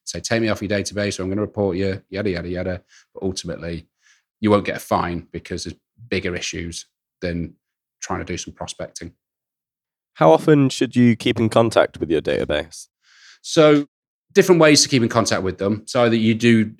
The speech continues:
Speaker 1: a drip email, listen to the email about drip email, uh, listen to the podcast episode about drip emails, but drip emails you should be constantly specking out to and taking your candidates out to market. So you'll probably say once a month.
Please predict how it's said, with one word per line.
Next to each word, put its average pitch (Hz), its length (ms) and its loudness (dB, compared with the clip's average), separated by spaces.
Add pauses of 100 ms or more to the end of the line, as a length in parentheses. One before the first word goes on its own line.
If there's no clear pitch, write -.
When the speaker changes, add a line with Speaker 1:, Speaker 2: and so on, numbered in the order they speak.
Speaker 1:
a 110 60 -2
drip 113 380 0
email, 120 540 2 (720)
listen 101 240 -6
to - 80 -8
the 95 60 -2
email 87 260 -4
about 85 200 -6
drip - 220 -12
email, 87 240 -8
uh, 101 60 4
listen 113 280 0
to - 80 -8
the 92 60 -6
podcast - 440 -6
episode 85 340 -10
about 87 260 -6
drip 87 220 -8
emails, 90 560 -6 (140)
but 87 260 -6 (480)
drip 131 220 0
emails 123 420 2
you 110 60 -6
should - 240 -4
be 107 80 -6
constantly 123 760 -2
specking 92 500 -8
out 85 240 -8
to - 300 -8
and 85 160 -6
taking 90 320 -8
your 85 100 -8
candidates 87 400 -10
out - 120 -14
to - 100 -12
market. - 380 -12
So - 120 -6
you'll 98 180 -2
probably 110 300 -4
say 87 200 -6
once 87 420 -6
a - 40 -14
month. - 420 -18